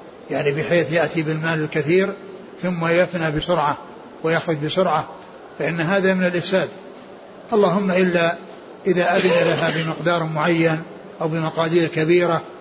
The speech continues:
ولو حصل الإفناء، ولو حصل ال-،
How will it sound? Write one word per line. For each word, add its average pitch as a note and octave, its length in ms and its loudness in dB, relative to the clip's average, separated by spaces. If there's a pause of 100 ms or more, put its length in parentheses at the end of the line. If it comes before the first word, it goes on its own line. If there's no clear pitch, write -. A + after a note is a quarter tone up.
(340)
ولو A#3 180 6
حصل F#3+ 340 0 (680)
الإفناء، E3+ 540 0 (460)
ولو G#3 200 6
حصل F#3+ 360 0
ال-، E3 200 0